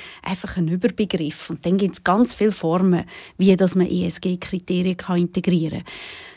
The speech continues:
Der Anfang ist für die allermeisten Fonds, die im Schweizer Markt sind, Ausschlusskriterien. Wir lassen mal die sehr belastenden Branchen weg. Die dreckigen Industrien kommen schon gar nicht ins Portfolio.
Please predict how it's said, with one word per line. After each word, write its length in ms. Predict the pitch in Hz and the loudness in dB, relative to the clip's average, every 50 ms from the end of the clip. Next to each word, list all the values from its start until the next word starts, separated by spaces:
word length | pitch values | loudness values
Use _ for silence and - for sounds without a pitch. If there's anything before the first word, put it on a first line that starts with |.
| - _ _ _ _ _ - | -20 _ _ _ _ _ 0
Der 300 | - 180 175 165 165 - - _ _ - - - - _ - | 4 4 4 4 4 0 -4 _ _ -20 -20 -20 -8 _ 2
Anfang 480 | 196 220 240 269 247 - 196 180 175 | 4 6 6 6 6 6 6 6 6
ist 140 | 170 165 - | 4 4 0
für 120 | - 170 | -4 -6
die 140 | - - 151 | -4 -2 0
allermeisten 540 | 170 220 254 233 202 180 180 190 185 - 214 | 2 4 4 4 2 2 0 -2 -6 -8 -8
Fonds, 260 | - - 190 190 190 | -6 -6 -4 -4 -2
die 60 | 196 | 0
im 60 | 190 185 | -2 -2
Schweizer 400 | 180 - 202 190 190 - 196 190 | -2 -4 -6 -6 -4 -4 -2 0
Markt 300 | 185 180 185 180 - - | 0 0 -2 -4 -6 -6
sind, 400 | - 185 175 175 175 175 - - _ _ _ _ _ - | -4 -2 -2 -2 -2 -2 -6 -10 _ _ _ _ _ -10
Ausschlusskriterien. 1000 | 170 - - - 180 165 - - - 190 185 - - 147 156 147 147 151 165 | -8 -8 -6 -4 -4 -4 -4 -6 -8 -8 -8 -6 -8 -8 -8 -8 -8 -4 -2
Wir 80 | 175 185 | 0 2
lassen 220 | 196 185 190 - - | 2 2 0 0 -2
mal 280 | 175 170 165 165 165 160 - - - - - | 0 2 2 2 0 -2 -6 -14 -20 -8 -4
die 220 | 185 175 160 151 - - - - - - - - - | -2 -2 0 -2 -4 -8 -16 -20 -20 -20 -20 -10 -4
sehr 280 | - - 233 226 214 180 | 2 6 6 6 6 6
belastenden 600 | 185 175 175 190 285 285 - - - 247 240 240 | 4 2 4 4 2 2 0 0 2 2 2 2
Branchen 460 | - 185 175 180 185 - - 170 160 | 0 2 2 2 2 0 0 -2 0
weg. 320 | 208 320 370 - - - - | 0 -2 -2 -4 -8 -10 -8
Die 120 | 190 170 | -8 -6
dreckigen 500 | 180 208 247 247 - - 247 - 247 220 | -4 -6 -6 -6 -6 -4 0 2 4 4
Industrien 560 | 220 214 208 196 190 - - - 202 185 180 | 4 4 2 0 -2 -4 -4 -2 -2 0 0
kommen 240 | - - 196 190 185 | 0 0 0 0 0
schon 140 | 185 196 175 | 0 -2 -2
gar 160 | 175 175 175 | 0 2 2
nicht 160 | 180 170 170 | 2 2 2
ins 160 | 165 156 - | 0 -4 -6
Portfolio. 720 | - - 180 - - - - 196 220 240 277 302 330 359 | -8 -10 -12 -12 -10 -4 -2 0 2 4 4 4 2 2